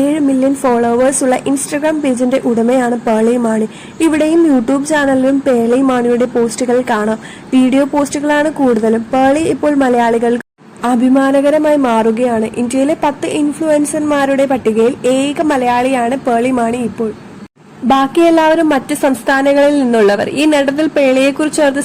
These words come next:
സന്തോഷിക്കുകയാണ് ഭർത്താവ് ശ്രീനിഷ് അരവിന്ദ്. ഓർമാക്സ് മീഡിയ എന്ന സ്ഥാപനം പുറത്തുവിട്ട് രാജ്യം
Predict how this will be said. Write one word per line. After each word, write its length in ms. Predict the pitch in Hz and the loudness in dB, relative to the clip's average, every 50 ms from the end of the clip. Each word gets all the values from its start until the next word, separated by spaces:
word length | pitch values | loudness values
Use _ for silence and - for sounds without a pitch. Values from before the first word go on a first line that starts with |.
| - 277 | -2 -2
സന്തോഷിക്കുകയാണ് 800 | 240 233 233 240 240 240 269 269 294 285 285 269 254 240 247 240 240 | 0 2 2 0 0 -2 -4 -4 -2 0 0 0 0 0 0 2 0
ഭർത്താവ് 340 | 220 226 233 226 233 240 254 - | 0 2 2 0 2 2 0 -2
ശ്രീനിഷ് 400 | - 240 214 226 240 254 - 277 233 | 0 0 0 0 0 -2 0 0 0
അരവിന്ദ്. 320 | 208 202 196 214 214 208 - 269 | 0 0 0 -2 -2 0 2 2
ഓർമാക്സ് 480 | 285 302 311 320 339 349 349 - - 349 330 | 2 2 2 2 2 0 0 0 0 2 2
മീഡിയ 280 | 330 320 302 330 320 302 | 2 2 2 2 2 2
എന്ന 120 | 294 302 302 | 0 0 0
സ്ഥാപനം 440 | - 311 269 254 254 254 277 311 302 269 | 0 0 0 2 0 0 2 0 2 2
പുറത്തുവിട്ട് 500 | 320 302 294 - - 349 330 302 277 302 294 277 247 | 2 0 0 0 0 0 0 0 2 2 2 2 2
രാജ്യം 340 | 233 247 240 269 311 - | 2 0 -2 -2 -4 -4